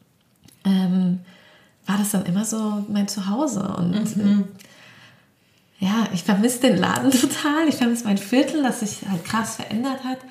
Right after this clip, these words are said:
Speaker 2: Mhm.
Speaker 1: Aber ich vermisse vor allem diesen Laden und die Leute.
Speaker 2: Was
Speaker 1: weil,
Speaker 2: war das für ein Viertel?
Speaker 1: ähm, es heißt Peckham.
Speaker 2: Mhm.
Speaker 1: Und zweitausenddreizehn hatte die Gentrifizierung schon begonnen, aber war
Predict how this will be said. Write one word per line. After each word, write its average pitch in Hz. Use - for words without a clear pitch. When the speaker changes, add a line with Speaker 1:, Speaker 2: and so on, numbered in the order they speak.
Speaker 2:
Mhm. 196
Speaker 1:
Aber 208
ich 202
vermisse 202
vor -
allem 208
diesen 196
Laden 202
und 190
die 196
Leute. 190
Speaker 2:
Was 196
Speaker 1:
weil, 180
Speaker 2:
war 185
das 196
für 247
ein 226
Viertel? 254
Speaker 1:
ähm, 190
es 180
heißt 190
Peckham. 302
Speaker 2:
Mhm. 214
Speaker 1:
Und 175
zweitausenddreizehn 190
hatte 196
die 190
Gentrifizierung 202
schon 185
begonnen, 226
aber 185
war 185